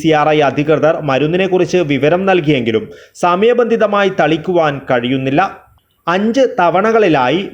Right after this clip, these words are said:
മരുന്ന് പ്രയോഗം നടത്തിയാൽ മാത്രമേ പ്രയോജനമുണ്ടാകുകയുള്ളൂ എന്നാണ് പറയുന്നത്.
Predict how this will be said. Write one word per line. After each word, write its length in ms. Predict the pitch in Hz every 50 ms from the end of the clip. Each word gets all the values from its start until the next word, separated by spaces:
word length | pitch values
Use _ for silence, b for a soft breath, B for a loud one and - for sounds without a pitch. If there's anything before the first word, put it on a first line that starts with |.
| 160 156
മരുന്ന് 320 | 156 160 180 202 208 226 220
പ്രയോഗം 420 | 185 165 160 170 190 202 196 208 196 185
നടത്തിയാൽ 420 | 170 156 156 156 - 202 208 208 196 180 165
മാത്രമേ 400 | 160 165 165 - 175 156 135 131 147 170 175 - -
പ്രയോജനമുണ്ടാകുകയുള്ളൂ 1400 | - 151 160 175 185 196 - 202 202 202 190 170 160 160 156 180 185 190 180 190 190 208 202 196 190 190 190 202 208 196 175
എന്നാണ് 340 | 156 156 147 135 131 147 185 196 190 -
പറയുന്നത്. 500 | 135 123 127 127 131 131 131 135 127